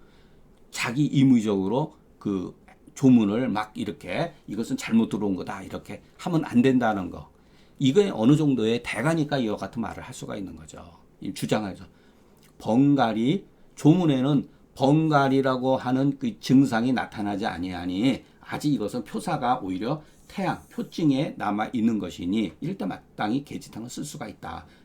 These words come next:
이건 뭐 해석적으로는 틀린 게 아니에요. 이건 맞는 얘기예요. 해석적으로는. 예. 벙갈증이 나타나지 않으니까 쓸 수가 있다. 절위. 요, 요거는 내, 저, 저, 저 자신이에요. 이 두 개의 관점에서 내가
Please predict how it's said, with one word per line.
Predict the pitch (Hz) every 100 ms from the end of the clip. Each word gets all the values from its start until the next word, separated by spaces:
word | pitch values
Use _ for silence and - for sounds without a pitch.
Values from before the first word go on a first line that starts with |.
| -
이건 | 233
뭐 | 226 117 - - -
해석적으로는 | 233 247 - 226 175 143 180
틀린 | - 294 220
게 | 190
아니에요. | 208 - 170 180 170 -
이건 | 147 220
맞는 | 131 110 117
얘기예요. | 90 - - 139
해석적으로는. | - 156 147 - - - - - -
예. | 104 101 - - - -
벙갈증이 | 220 233 - 214
나타나지 | 143 - 185 170 170
않으니까 | 147 104 104 101
쓸 | 147 277
수가 | - 196
있다. | 175 - - - - _ _ _ _ _ _ _ _
절위. | - 131 113 80 - _ _ _ _ - - _ -
요, | 139 170 -
요거는 | 143 131 123 156 - - _ _
내, | - 135
저, | - 139
저, | - 120
저 | 127 131
자신이에요. | 92 - 90 90 87 - _ _ _ _ _
이 | 139 175 - -
두 | - 123
개의 | 139 139 143
관점에서 | 104 110 127 117 107 127
내가 | 104 98 123 123 156 170